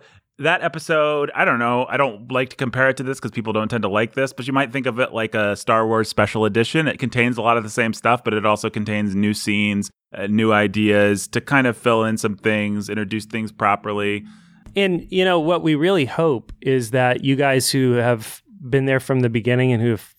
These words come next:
Speaker 2: fallen in love with The Ville and been really excited about it will be that much more excited to introduce people to The Ville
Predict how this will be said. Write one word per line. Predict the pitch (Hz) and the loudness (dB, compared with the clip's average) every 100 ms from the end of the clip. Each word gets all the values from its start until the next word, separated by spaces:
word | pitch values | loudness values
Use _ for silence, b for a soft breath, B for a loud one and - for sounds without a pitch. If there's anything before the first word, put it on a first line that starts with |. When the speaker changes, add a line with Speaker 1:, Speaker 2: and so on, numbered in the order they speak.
| _ | _
Speaker 2:
fallen | 123 120 113 110 | -2 0 0 0
in | 110 | -2
love | 110 113 | 0 0
with | 123 | -2
The | 131 | -4
Ville | 117 127 135 - _ - | -2 0 0 -2 _ -6
and | 113 | -2
been | 120 | 2
really | 123 120 | 2 2
excited | 117 - 123 127 | 0 0 0 2
about | 123 127 131 | 2 2 2
it | 139 _ _ | -2 _ _
will | - | -4
be | 127 139 | 0 0
that | 131 143 | 2 0
much | 135 127 | 0 -2
more | 135 123 | 0 0
excited | 107 - 131 127 120 110 107 - | 0 0 0 0 0 -2 -4 -8
to | - | -4
introduce | 123 113 110 117 113 - | 0 0 2 2 2 -2
people | - 120 123 113 107 - _ | -2 -2 2 2 0 -4 _
to | - 123 123 | -2 2 2
The | 117 | 0
Ville | 110 143 107 101 | 0 0 0 -2